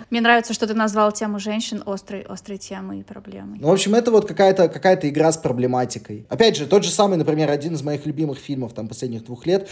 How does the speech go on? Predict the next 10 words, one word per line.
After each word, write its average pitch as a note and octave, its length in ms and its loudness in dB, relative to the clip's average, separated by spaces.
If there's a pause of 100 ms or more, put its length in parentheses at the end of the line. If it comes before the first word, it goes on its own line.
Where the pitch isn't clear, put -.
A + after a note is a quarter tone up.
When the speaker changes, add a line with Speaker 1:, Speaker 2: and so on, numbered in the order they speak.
(320)
Speaker 2:
«Обходные B2+ 520 -4
пути». B2 480 -10
И B2+ 60 0
я B2+ 120 6
помню, E3 340 2
что B2 340 -2 (220)
я C3+ 120 6
сидел D3 420 4
и C3 40 4
думал: A#2+ 360 -2